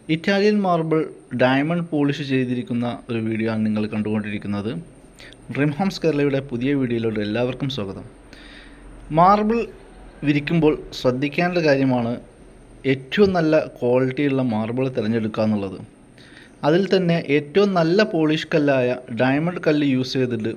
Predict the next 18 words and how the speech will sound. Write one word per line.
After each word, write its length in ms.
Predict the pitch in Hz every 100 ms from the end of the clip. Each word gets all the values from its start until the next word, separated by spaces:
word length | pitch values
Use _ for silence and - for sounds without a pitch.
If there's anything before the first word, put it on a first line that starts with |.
| -
പോളിഷ് 360 | 117 123 127 -
ചെയ്യുക 380 | 120 127 147 135
എന്നുള്ളതും. 380 | 107 95 95 - - - - - - -
അത്തരത്തിലൊരു 720 | 175 220 214 220 196 180 175 - - - 135
വർക്കാണിത്. 600 | 131 131 151 123 110 143 - - - - - - - - - 156
ഇത് 140 | 180
നമ്മൾ 200 | 190 185
മലപ്പുറം 420 | 135 160 165 196 190
ജില്ലയിലെ 480 | 185 170 165 156 156 151 - - - _ -
കടുങ്ങല്ലൂർ 440 | 151 165 185 196 196 151
എന്ന 120 | 156
സ്ഥലത്ത് 420 | 156 131 127 139 143 - -
ചെയ്തിരിക്കുന്ന 480 | 127 127 131 135 127
ഒരു 40 |
വർക്കാണ്. 500 | 120 107 107 113 101 123 - - -
ഫൈനൽ 400 | 156 156 185 214 214
പോളിഷാണ് 440 | 147 147 143 147 139
നടന്നുകൊണ്ടിരിക്കുന്നത്. 760 | 117 117 127 123 113 107 104